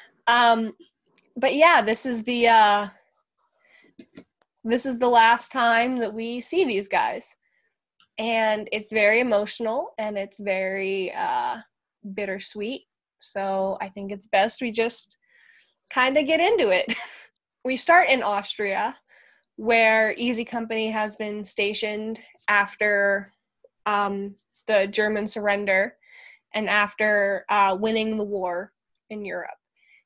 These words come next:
And Dick Winters is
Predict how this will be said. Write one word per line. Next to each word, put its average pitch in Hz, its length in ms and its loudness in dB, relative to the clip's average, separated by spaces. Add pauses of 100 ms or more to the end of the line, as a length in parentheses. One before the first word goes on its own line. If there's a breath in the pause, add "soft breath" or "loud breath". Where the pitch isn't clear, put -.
(220)
And 196 640 -2 (680)
Dick 220 220 0
Winters 220 680 -2 (260)
is 202 720 -6